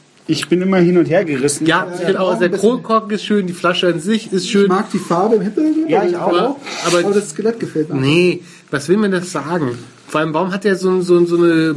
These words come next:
Speaker 2: Bob-Kokosnuss-Schale auf dem Kopf?
Speaker 3: Vielleicht ist es eine Melone.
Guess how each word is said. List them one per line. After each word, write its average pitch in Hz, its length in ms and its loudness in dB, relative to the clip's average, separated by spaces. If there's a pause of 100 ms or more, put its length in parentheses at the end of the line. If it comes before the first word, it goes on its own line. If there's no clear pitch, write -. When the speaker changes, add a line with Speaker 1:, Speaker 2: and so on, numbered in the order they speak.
(380)
Speaker 2:
Bob-Kokosnuss-Schale 156 1400 0
auf 139 260 -4
dem 135 140 -4
Kopf? - 460 -6 (120)
Speaker 3:
Vielleicht 170 380 -2
ist 196 100 -2
es 196 80 -6
eine 185 100 -2
Melone. 165 400 0